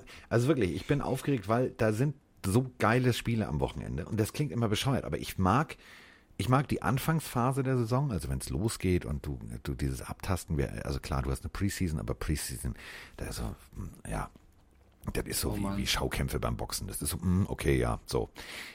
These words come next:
Speaker 1: Ab Woche eins, Woche zwei finde ich immer das Geilste. Da siehst du so, oh, fun-, hat's funktioniert, hat's nicht funktioniert, wie was wo.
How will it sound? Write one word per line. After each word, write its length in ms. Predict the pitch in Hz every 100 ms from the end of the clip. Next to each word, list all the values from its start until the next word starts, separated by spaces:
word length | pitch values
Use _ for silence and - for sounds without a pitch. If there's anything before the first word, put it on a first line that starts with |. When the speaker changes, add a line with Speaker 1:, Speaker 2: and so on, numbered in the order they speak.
| - - - -
Speaker 1:
Ab 180 | 87
Woche 200 | 117 131
eins, 220 | 101 165 135
Woche 160 | 107
zwei 260 | - 101 113
finde 160 | 104
ich 60 | 98
immer 140 | 80
das 140 | 76 -
Geilste. 340 | 64 65 -
Da 80 | 65
siehst 240 | 71 98 -
du 60 |
so, 120 | 73
oh, 100 | -
fun-, 240 | - 104 87
hat's 220 | - -
funktioniert, 480 | 117 110 104 107 90
hat's 160 | 85
nicht 160 | 110 104
funktioniert, 500 | - 92 92 87 78
wie 100 | 73
was 160 | 67
wo. 100 | -